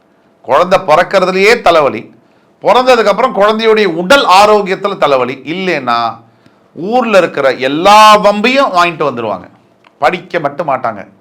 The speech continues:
அந்த கவலையே விருச்சிக ராசி அன்பர்களை அழுத்தும். சரி,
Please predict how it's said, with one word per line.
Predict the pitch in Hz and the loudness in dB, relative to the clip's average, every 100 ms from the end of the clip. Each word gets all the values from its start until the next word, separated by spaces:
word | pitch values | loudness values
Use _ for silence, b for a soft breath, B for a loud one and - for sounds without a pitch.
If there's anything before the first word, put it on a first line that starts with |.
| _ _ _ _ _ _ _ _ _ _ _ b b b b 127 | _ _ _ _ _ _ _ _ _ _ _ b b b b -2
அந்த | 202 247 247 233 - | 0 0 0 0 0
கவலையே | 196 226 247 240 233 156 - - _ 143 | 2 4 4 4 4 2 -4 -18 _ -12
விருச்சிக | 156 226 214 202 | -10 -6 0 2
ராசி | 185 170 | 2 0
அன்பர்களை | 160 151 143 175 - | -4 -4 -4 -4 -4
அழுத்தும். | 139 214 202 165 - _ _ _ _ - _ _ _ _ _ _ _ _ _ _ _ _ _ _ _ _ _ _ b b b b | -4 -6 -10 -16 -16 _ _ _ _ -20 _ _ _ _ _ _ _ _ _ _ _ _ _ _ _ _ _ _ b b b b
சரி, | 196 | 0